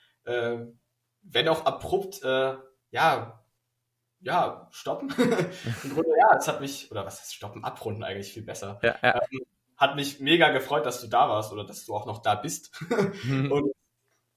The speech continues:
Speaker 1: wirklich extrem coole Sache, dass du dir Zeit genommen hast. Äh, schätze ich wirklich mega. Rechne ich,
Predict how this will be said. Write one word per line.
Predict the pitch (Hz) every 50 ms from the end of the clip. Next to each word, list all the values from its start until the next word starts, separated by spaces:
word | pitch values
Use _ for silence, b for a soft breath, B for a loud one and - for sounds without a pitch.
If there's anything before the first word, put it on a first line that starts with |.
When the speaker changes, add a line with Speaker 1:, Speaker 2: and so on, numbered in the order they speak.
| _ _ _ _ _ _ _ _ _ _ _ _ _ - - -
Speaker 1:
wirklich | 127 127 127 143
extrem | 135 131 - - 147 143
coole | - 143 123 120
Sache, | 113 131 127 - 127
dass | 107 104 -
du | 120
dir | 120 117 113
Zeit | 113 - 127 131 -
genommen | 135 120 113 113 110
hast. | 110 110 - - - -
Äh, | - 104 101 104 104 104 - - - _ _
schätze | - - 127 120 -
ich | - 117
wirklich | 120 117 117 110 110
mega. | 110 110 110 113 107 110 - - _
Rechne | - 120 - 135 117
ich, | - - - _